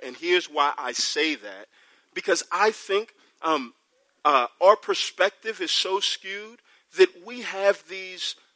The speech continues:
uh, inefficient or wrong ways of thinking about suffering. And here's what I mean by that. There's some of us in this room, and the dividing line, the way that we think of suffering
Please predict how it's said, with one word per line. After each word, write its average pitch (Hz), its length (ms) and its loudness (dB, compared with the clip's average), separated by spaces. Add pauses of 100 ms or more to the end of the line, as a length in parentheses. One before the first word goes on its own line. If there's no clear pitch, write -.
(180)
uh, 143 320 2 (920)
inefficient 214 880 4
or 165 220 4
wrong 185 680 -2
ways 151 440 -2
of - 160 -8
thinking 185 560 -4
about 143 360 -2 (760)
suffering. - 540 2 (420)
And 131 100 -10
here's 156 300 -4
what 143 120 -8
I 131 60 -2
mean 123 220 -4
by 101 120 -12
that. 101 220 -16
There's 143 160 -6
some 180 200 0
of 165 100 -6
us 170 180 -6
in 170 80 -6
this 165 200 -6
room, 175 320 -4 (440)
and 131 300 -4
the 139 220 -2
dividing 156 800 0
line, 175 420 0
the 127 160 -4
way 147 240 -8
that 160 180 -12
we 175 80 -16
think 165 220 -8
of - 100 -8
suffering - 1120 -6